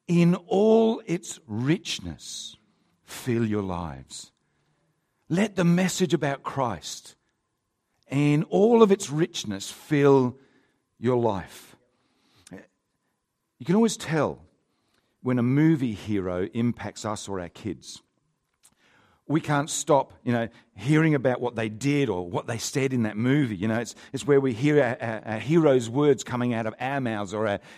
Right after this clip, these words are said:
kids' mouths, you know. Uh, in fact, we can tell a person's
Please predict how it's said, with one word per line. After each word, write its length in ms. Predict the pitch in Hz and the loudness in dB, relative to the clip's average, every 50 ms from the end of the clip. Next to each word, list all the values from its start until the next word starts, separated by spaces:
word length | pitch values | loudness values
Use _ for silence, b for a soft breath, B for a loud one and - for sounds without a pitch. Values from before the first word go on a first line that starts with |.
| B B | B B
kids' 320 | - - 165 165 123 - - | -2 2 2 2 2 0 -6
mouths, 360 | 101 98 87 71 73 - - | -6 -6 -6 -8 -10 -8 -4
you 60 | 107 110 | -2 -2
know. 240 | 107 120 143 156 - B B B B B B - | 0 0 -2 -2 -4 B B B B B B -8
Uh, 180 | 127 139 127 - - | -6 -6 -8 -12 -12
in 200 | 139 185 196 170 | -10 -4 -2 0
fact, 220 | - 220 214 208 185 | 2 2 0 0 0
we 100 | 233 - | -2 0
can 140 | - 190 | 0 0
tell 240 | - - - 185 185 | 0 0 2 4 4
a 60 | 165 | 4
person's 640 | - - 143 170 170 151 - - 131 135 131 113 - | 2 2 0 0 0 0 0 -2 -2 -2 -2 -2 -6